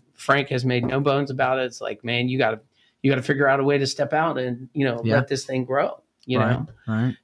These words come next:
Speaker 1: And, um, the third book that I read, um, was, um, Secrets of a Millionaire Mindset, T.
Speaker 2: T.
Speaker 1: Harv
Speaker 2: Harv
Speaker 1: Eker.
Speaker 2: Eker. Hell
Speaker 1: So
Speaker 2: yeah.
Speaker 1: I'm reading this book, and this guy,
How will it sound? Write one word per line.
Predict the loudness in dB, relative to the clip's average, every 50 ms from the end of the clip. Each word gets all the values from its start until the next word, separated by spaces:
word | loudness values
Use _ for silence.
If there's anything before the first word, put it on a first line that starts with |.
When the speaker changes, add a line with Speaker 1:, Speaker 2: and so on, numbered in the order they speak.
| _ 0
Speaker 1:
And, | 2 4 4 4 4 2 2 0 -2 0
um, | 0 0 2 0 0 -2 -4 -6 -8 -10 _ _ _ _ _ _ _ _ _ _ -20 -20 _ _ 0
the | 0 0 2
third | 2 2 2 2 2 2 2
book | 2 0 0 0 -4 -10 -20 _ _ -2
that | 0 2 2
I | 2
read, | 2 2 2 2 0 0 -2 -6 -10 _ _ -20 -20 _ _ _ _ 2
um, | 2 4 4 4 2 2 0 0 -2 -4 -4
was, | -2 0 2 4 4 2 2 0 -2 -4 -4 -2
um, | 0 2 2 0 0 -4 -8 -12 -14 _ -20 _ _ _
Secrets | -8 -2 0 2 2 2 2 0 0 -2 -4 -8 -12 -14 -16 -20 _ _ _ _
of | -2 0 2
a | 4
Millionaire | 4 4 4 4 2 2 0 0 -2 -4 -6 -8 -12 _ -8
Mindset, | -6 -6 -6 -6 -8 -8 -8 -8 -8 -8 -8 -10 _ _ _ _ _ _ _ _ -2
T. | 2 2 4 4
Speaker 2:
T. | 2
Speaker 1:
Harv | 2 2 4 4 4
Speaker 2:
Harv | 4 2 2 4
Speaker 1:
Eker. | 4 4 2 2 0
Speaker 2:
Eker. | -4 -6 -6 -8 -12 _ _ _ _ _ -8
Hell | -6 -6 -4 -4 -4 -2 2
Speaker 1:
So | 6 6 8
Speaker 2:
yeah. | 8 6
Speaker 1:
I'm | 4 4 2
reading | 2 2 2 2 2 2 4
this | 4 4 4 2 0
book, | 0 0 0 0 0 -2 -6 -10 -14 -14 -14 -14 -14 -16 _ _ _ _ _ _ _ _ _ -2
and | 0 2 2 2 0 0 0 0
this | 0 0 0 -2 -2
guy, | 0 0 0 0 0 -2 -2 -4 -4